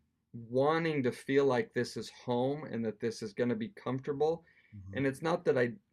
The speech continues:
Speaker 1: it's not that I necessarily feel out of place, even though I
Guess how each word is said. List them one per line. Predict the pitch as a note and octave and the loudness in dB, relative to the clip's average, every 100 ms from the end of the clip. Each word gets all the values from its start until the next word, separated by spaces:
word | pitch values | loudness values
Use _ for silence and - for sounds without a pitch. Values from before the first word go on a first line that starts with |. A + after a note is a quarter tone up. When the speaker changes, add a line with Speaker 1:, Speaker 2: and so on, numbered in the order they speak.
| _ _ _ _ _ _ _ _ _ _ _ _ _ _ - | _ _ _ _ _ _ _ _ _ _ _ _ _ _ -16
Speaker 1:
it's | B2+ - | -12 -6
not | F#3 F#3 | -4 0
that | B2+ | 2
I | |
necessarily | A#2+ B2+ B2+ A#2 B2 A#2+ A2 A2 | 2 0 -2 -6 0 0 0 -4
feel | - B2 A2+ A2+ G#2+ G2+ - _ - _ - | -8 -4 0 2 2 -2 -6 _ -20 _ -2
out | B2 B2 | 0 2
of | A#2 - | 0 -6
place, | - C3 B2 B2+ B2+ C3 | -8 2 4 2 0 -4
even | A#2+ | -2
though | A#2+ | -2
I | A#2 | -2